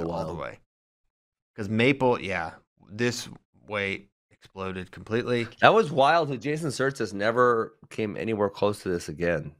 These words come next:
Speaker 1: He was very good the next year, but, um, Sorensen
Speaker 2: I think he was, like, fifth maybe or something.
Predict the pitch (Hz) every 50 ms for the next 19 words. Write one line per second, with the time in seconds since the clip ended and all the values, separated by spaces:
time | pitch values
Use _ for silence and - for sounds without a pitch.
0 | _ _ _ _ _ _ - 151 202 233 226 170 123 110 113 113 131 139 151 151
1 | 139 120 104 131 131 117 104 113 107 107 104 107 104 - - - - 98 92 87
2 | 95 - 113 104 - - 104 104 101 98 92 95 101 - - - - - _ _
3 | _ _ _ _ _ _ _ _ _ _ _ _ _ _ _ _ _ - _ -
4 | - - - - 123 123 123 123 123 120 - 92 117 127 123 120 120 147 139 123
5 | 98 - - - - 117 120 - - 135 135 135 135 135 139 143 143 - 143 143
6 | 139 143 147 143 143